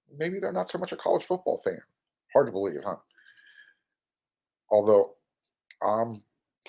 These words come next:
pretty confident, uh, those two, those two sports, football, college football, nascar racing, pretty sure they're some, they're distant cousins somewhere down the line, uh,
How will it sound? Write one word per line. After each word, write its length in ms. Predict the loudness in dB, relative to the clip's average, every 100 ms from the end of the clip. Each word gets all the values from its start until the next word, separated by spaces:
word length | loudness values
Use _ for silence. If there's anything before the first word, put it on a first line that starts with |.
| -14 -2
pretty 340 | 2 6 6
confident, 640 | 6 8 8 6 0 0 -10 -20 _ -4
uh, 200 | -2 -2 0
those 180 | -2
two, 200 | -2 -10 -10 -14 _ _ 0
those 180 | 0 2
two 140 | -4
sports, 540 | -6 -2 -2 -2 -12 _ _
football, 540 | 0 6 8 8 2 2
college 260 | 8 8 6
football, 540 | 2 8 8 6 -2 _ _ _ _ _ _ _ _ _ _
nascar 480 | 4 6 6 8 8
racing, 480 | 8 4 0 -6 -8 _ _ _ _ _ _ _ _ _ -18 -12
pretty 180 | -4 -2
sure 200 | 0 -2
they're 140 | -2 -4
some, 260 | -4 -4 -2
they're 100 | 0
distant 340 | 2 0 -2
cousins 400 | -2 -2 -4 -12
somewhere 280 | -10 -10 -6
down 160 | -8 -6
the 60 |
line, 340 | -8 -10 -10 -16 _ _ _ -20 -20 _ _ _
uh, 60 | -20